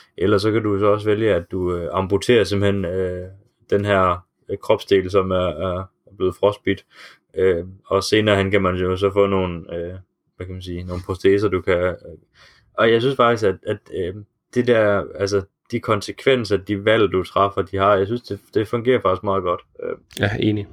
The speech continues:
Speaker 2: enig. Øhm, i hvert fald til en vis grad. Øhm, øh, og, og jeg, jeg, jeg synes, jeg synes faktisk, hele historieopbygningen er rigtig spændende. Øh, jeg kan godt lide, øh, jeg kan også godt lide, som du var lidt inde på, at man skulle træffe valg med politik også.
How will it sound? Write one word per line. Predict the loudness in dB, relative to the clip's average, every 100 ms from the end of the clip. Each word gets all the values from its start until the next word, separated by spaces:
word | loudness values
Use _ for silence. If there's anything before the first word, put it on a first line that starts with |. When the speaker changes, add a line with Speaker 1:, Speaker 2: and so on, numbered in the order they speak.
| -16 -8
Speaker 2:
enig. | -6 -6 -12 _ -20 -20 -20 -20 _ -12
Øhm, | -10 -10 -10 -8
i | 0
hvert | 2 2
fald | 0
til | 2
en | 2
vis | 2 2
grad. | 0 0 -2 -4
Øhm, | 0 2 2 0 -4 -14 -20 -20 _ _ -2
øh, | 0 2 0 0
og, | 0
og | 2 2
jeg, | 4 4
jeg, | 2 0 -2
jeg | 0
synes, | 2 0 0
jeg | 0
synes | 2 2 2
faktisk, | 2 2
hele | 2 2
historieopbygningen | 0 2 2 4 2 0 -4 -2 -2 -2
er |
rigtig | -2 -6
spændende. | -2 0 0 0 -4 -4 -12 -20 -20 -20 _ -2
Øh, | 0 2 2
jeg | 2
kan | 2
godt | 0 2
lide, | 0 2 4
øh, | 4 4 2 0 -2 -4 -2
jeg | 0
kan | 0
også | 0
godt | -2 0
lide, | 0 0 0 0
som | 2
du | 2 2
var | 4 4
lidt | 2 2
inde | 2 0
på, | 0
at | 0
man | 0 -2
skulle | -2
træffe | 0 0 2
valg | 2 2
med | 0
politik | 0 -2 -2 -4 -2
også. | -4 -6